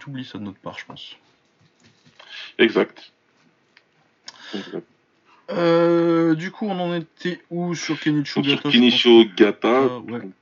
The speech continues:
Speaker 2: euh, ouais, voilà, quoi, Ogata, euh, donc, shootbox-, le représentant du shootboxing.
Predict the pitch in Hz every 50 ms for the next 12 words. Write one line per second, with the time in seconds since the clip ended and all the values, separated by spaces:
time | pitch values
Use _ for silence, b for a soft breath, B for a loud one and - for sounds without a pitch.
0 | _ - 92 92 90 90 90 90 87 87 87 85 87 95 110 117 104 92 92 117
1 | 117 - - 92 90 - - 92 - 98 104 107 107 101 95 90 87 87 82 90
2 | 87 85 - - - - - _ _ - 90 - - - - - 110 110 110 110
3 | 117 113 - 110 101 98 98 92 - 101 101 92 92 - - 92 _ - - -
4 | - 113 117 110